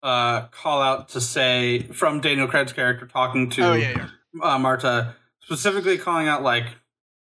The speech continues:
Speaker 1: "Hey, you won this by not playing it,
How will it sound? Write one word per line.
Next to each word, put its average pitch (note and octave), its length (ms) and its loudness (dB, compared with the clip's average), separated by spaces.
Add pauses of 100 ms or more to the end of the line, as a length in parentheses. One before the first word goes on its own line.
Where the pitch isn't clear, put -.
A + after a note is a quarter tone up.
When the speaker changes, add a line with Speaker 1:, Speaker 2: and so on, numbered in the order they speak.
(280)
Speaker 1:
"Hey, B2+ 420 0 (800)
you G#3+ 760 0
won E3+ 400 0
this D3 260 0
by C#3 220 -2
not C#3+ 420 0
playing C#3+ 380 0
it, C3+ 280 0